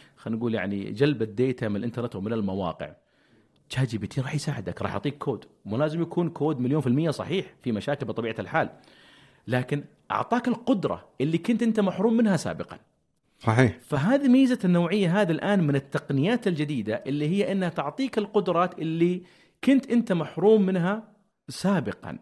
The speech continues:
Speaker 1: فهذا الشيء لعله، يعني، له تأثيرات أخرى. آه، مثلًا التأثير إنه، آه،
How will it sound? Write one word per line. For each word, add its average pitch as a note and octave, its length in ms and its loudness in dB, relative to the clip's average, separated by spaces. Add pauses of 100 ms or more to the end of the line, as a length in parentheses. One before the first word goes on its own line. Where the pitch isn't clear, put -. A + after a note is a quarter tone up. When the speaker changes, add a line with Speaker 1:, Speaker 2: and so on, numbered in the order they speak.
(680)
Speaker 1:
فهذا F3 380 2
الشيء F#3+ 460 0 (200)
لعله، C#3+ 440 0
يعني، C3+ 460 0 (220)
له D#3+ 320 2 (280)
تأثيرات C3 640 -4 (840)
أخرى. - 400 -4 (540)
آه، F#2 240 -2
مثلًا C#3+ 380 0
التأثير D3+ 640 -2
إنه، A2+ 380 -4 (380)
آه، F#2+ 880 -8